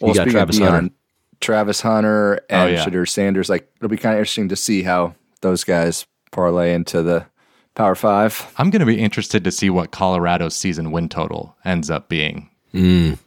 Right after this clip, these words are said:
Speaker 3: Because
Speaker 2: Yeah.
Speaker 3: they were the worst Power Five team,
Speaker 1: Yeah, horrible.
Speaker 3: I think by a decent margin. And, you know, how, how much of a turnaround can you get? I
Speaker 1: Northwestern
Speaker 3: mean,
Speaker 1: was pretty bad.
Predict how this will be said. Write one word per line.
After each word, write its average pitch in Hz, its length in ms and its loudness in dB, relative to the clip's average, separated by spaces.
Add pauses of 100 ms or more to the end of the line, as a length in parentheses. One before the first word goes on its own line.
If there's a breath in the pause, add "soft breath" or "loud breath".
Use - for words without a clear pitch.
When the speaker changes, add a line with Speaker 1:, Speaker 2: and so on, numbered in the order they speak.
(120)
Speaker 3:
Because 95 560 -2 (160)
Speaker 2:
Yeah. 82 320 0 (220)
Speaker 3:
they 131 140 4
were 110 200 2
the 90 260 2
worst 92 840 0
Power 92 300 0
Five 82 380 0
team, - 180 -6
Speaker 1:
Yeah, 80 100 -4
horrible. 80 380 2
Speaker 3:
I 85 100 -4
think 175 360 -2
by 80 140 2
a 73 100 -2
decent 82 400 -4
margin. 80 560 -2 (480 soft breath)
And, 78 640 -2 (640)
you 104 400 -2
know, 78 160 0
how, 107 400 0
how 98 320 -2
much 107 280 0
of 90 100 -2
a 87 60 -2
turnaround 98 460 0
can 95 140 -4
you 80 120 -4
get? 113 160 4
I 110 60 6
Speaker 1:
Northwestern 90 340 2
Speaker 3:
mean, - 100 -6
Speaker 1:
was - 100 -12
pretty - 220 -6
bad. - 360 -8